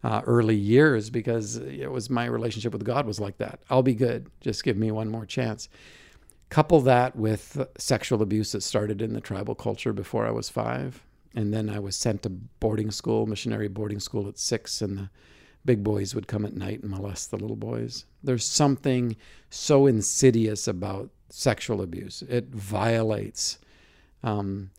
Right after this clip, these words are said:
the profound sense of being at the core, and it rips the fabric of the human soul apart. And, um, and that embedded shame.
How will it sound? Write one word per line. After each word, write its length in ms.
the 80
profound 680
sense 280
of 160
being 320
at 100
the 80
core, 600
and 420
it 140
rips 320
the 100
fabric 540
of 80
the 80
human 360
soul 360
apart. 420
And, 360
um, 420
and 160
that 220
embedded 600
shame. 680